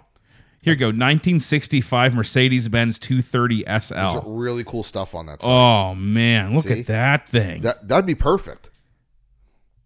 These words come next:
Speaker 1: It's a sixty-five.
Speaker 2: It's not a game. It's serious stuff, man.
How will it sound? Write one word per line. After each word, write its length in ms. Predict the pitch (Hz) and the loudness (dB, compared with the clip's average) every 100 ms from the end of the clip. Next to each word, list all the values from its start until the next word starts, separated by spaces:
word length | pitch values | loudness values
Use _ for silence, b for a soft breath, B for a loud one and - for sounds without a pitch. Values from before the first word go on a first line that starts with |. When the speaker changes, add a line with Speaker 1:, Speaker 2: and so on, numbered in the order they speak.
| _ _ - | _ _ -8
Speaker 1:
It's 180 | 196 175 | -4 -2
a 80 | |
sixty-five. 1300 | 120 - 254 - - 202 - 202 226 240 143 85 - - _ _ _ _ _ _ _ _ _ _ _ | -2 -2 -2 -2 2 2 2 -4 -6 -2 0 -2 -8 -20 _ _ _ _ _ _ _ _ _ _ _
Speaker 2:
It's 140 | - 123 | -18 -12
not 120 | 113 | -10
a 60 | 95 | -10
game. 380 | 90 139 120 - - _ _ _ _ _ _ _ _ _ _ _ _ _ _ _ | -10 -10 -12 -14 -20 _ _ _ _ _ _ _ _ _ _ _ _ _ _ _
It's 120 | - - | -20 -20
serious 640 | - - - 120 147 101 | -20 -20 -18 -14 -14 -14
stuff, 300 | - 147 - | -14 -16 -16
man. 220 | 69 71 | -20 -20